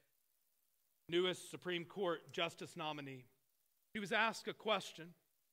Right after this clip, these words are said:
that any kindergartner could answer. "What is a woman?" She could not answer. She said, "I am not a biologist.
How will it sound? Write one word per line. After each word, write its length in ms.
that 100
any 160
kindergartner 600
could 120
answer. 320
"What 340
is 380
a 220
woman?" 540
She 60
could 140
not 260
answer. 340
She 80
said, 140
"I 240
am 120
not 200
a 40
biologist. 600